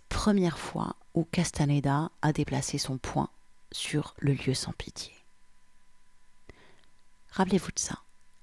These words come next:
Le lieu sans pitié, c'est une absence totale de pitié. Nous venons d'avoir dans cette lecture une magistrale démonstration d'impeccabilité,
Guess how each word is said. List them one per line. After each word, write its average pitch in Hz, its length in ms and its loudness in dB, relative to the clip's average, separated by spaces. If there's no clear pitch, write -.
Le 143 100 6
lieu 147 180 4
sans 165 180 0
pitié, - 460 -6
c'est - 240 -4
une 147 80 4
absence - 580 0
totale 135 400 0
de 127 100 -2
pitié. - 440 -6
Nous 175 80 4
venons 196 220 10
d'avoir 160 260 8
dans 147 100 4
cette - 200 -2
lecture - 500 -2
une 175 220 6
magistrale 185 840 4
démonstration 151 720 0
d'impeccabilité, 147 1000 2